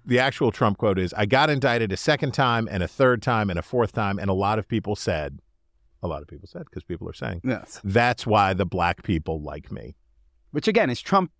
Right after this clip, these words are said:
Speaker 2: borderlining on being an actually funny comedian,
Speaker 1: Yes.
Speaker 2: which he does better than almost any politician.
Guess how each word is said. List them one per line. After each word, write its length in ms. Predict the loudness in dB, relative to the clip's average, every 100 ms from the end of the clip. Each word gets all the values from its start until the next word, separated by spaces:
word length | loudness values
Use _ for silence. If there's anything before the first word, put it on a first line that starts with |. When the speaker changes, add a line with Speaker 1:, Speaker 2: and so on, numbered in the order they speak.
| -16 0
Speaker 2:
borderlining 720 | 4 4 4 4 4 2 2
on 100 | 2
being 180 | 2 0
an 80 | 0
actually 380 | -2 -4 -4 -6
funny 440 | -6 -2 0 0
comedian, 540 | -4 -4 -2 -2 -6 -2
Speaker 1:
Yes. 160 | 0
Speaker 2:
which 40 | 0
he 60 | 2
does 220 | 2 4
better 180 | 2 2
than 100 | 2
almost 260 | 2 0 0
any 140 | -2
politician. 400 | 0 0 0 -2